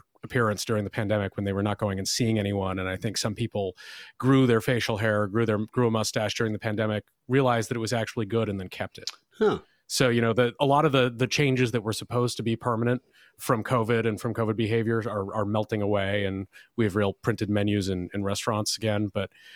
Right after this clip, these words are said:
Speaker 1: I think the mustaches might be one of the enduring things.
Speaker 2: And working from home hasn't, hasn't disappeared yet. It's still pretty resilient, is it not?
Speaker 1: Right.
Speaker 2: Working from
Speaker 1: Mm-hmm.
Speaker 2: home and mustaches, the two things we have to thank covid for, <laughs> also the election
Speaker 1: Yes.
Speaker 2: of Joe Biden. I think some other things that we,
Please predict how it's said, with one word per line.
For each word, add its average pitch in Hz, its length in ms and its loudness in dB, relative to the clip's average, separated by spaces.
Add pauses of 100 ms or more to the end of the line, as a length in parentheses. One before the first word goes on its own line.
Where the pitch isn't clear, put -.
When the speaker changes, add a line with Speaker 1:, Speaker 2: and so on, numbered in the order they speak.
(100)
Speaker 1:
I 110 60 0
think 107 120 0
the 104 60 0
mustaches 107 500 0
might 107 140 2
be 101 60 -2
one 101 160 -2
of 92 40 -8
the 98 80 -4
enduring 95 340 -4
things. - 180 -10
Speaker 2:
And 147 200 4
working 151 280 2
from 135 160 2
home 117 300 2
hasn't, 117 560 -2 (200)
hasn't 107 520 -2 (120)
disappeared 98 640 0
yet. 78 240 -10
It's 90 140 -8
still 95 240 0
pretty 87 260 -4
resilient, 82 500 -4
is 85 120 -16
it - 80 -14
not? 85 160 -12
Speaker 1:
Right. 104 200 0 (300)
Speaker 2:
Working 190 280 6
from 123 100 4
Speaker 1:
Mm-hmm. 139 80 6
Speaker 2:
home 135 160 6
and 127 100 6
mustaches, 101 640 0
the 98 140 -10
two 135 180 0
things 107 300 -2
we 98 100 -2
have 90 200 -6
to 92 140 -4
thank 92 320 -6
covid 101 320 0
for, 101 380 0 (220)
<laughs> - 180 -16
also 139 460 2
the 98 240 -2
election 120 340 4
Speaker 1:
Yes. 107 60 2
Speaker 2:
of - 60 -2
Joe 110 140 4
Biden. 110 480 0 (220)
I 123 60 2
think 165 240 2
some 151 160 2
other 165 160 4
things 156 320 2
that 131 160 0
we, 120 280 4